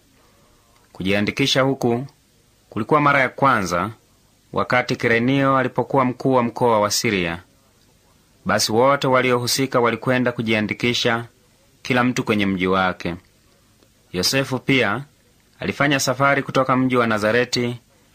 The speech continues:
katika Galilaya, kwa kuwa alikuwa wa jamaa na ukoo wa Daudi. Alikwenda mjini Bethlehemu katika mkoa wa Yuda, alikozaliwa Mfalme Daudi. Alikwenda kujiandikisha pamoja na mchumba wake Maria,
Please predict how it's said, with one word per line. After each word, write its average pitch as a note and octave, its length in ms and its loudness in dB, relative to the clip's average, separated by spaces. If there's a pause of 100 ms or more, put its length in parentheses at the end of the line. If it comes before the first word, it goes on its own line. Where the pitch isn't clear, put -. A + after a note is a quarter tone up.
(260)
katika B2 340 0
Galilaya, A2 560 0 (720)
kwa A2 120 -2
kuwa D#3 220 2
alikuwa C3 320 0
wa A#2 140 2
jamaa A2+ 400 2
na A2+ 120 0
ukoo A2 380 0
wa F#2+ 120 2
Daudi. G2 500 -2 (560)
Alikwenda C3 440 0
mjini B2 320 0
Bethlehemu A2 800 -2 (560)
katika G2+ 300 -2
mkoa A2+ 360 0
wa G#2+ 100 2
Yuda, G2+ 400 0 (680)
alikozaliwa G2+ 760 0
Mfalme G2+ 400 -2
Daudi. F2+ 500 -2 (920)
Alikwenda B2 500 0
kujiandikisha B2 800 0
pamoja B2 400 0
na A#2 80 0
mchumba A2 360 0
wake A#2 320 2
Maria, G#2 520 0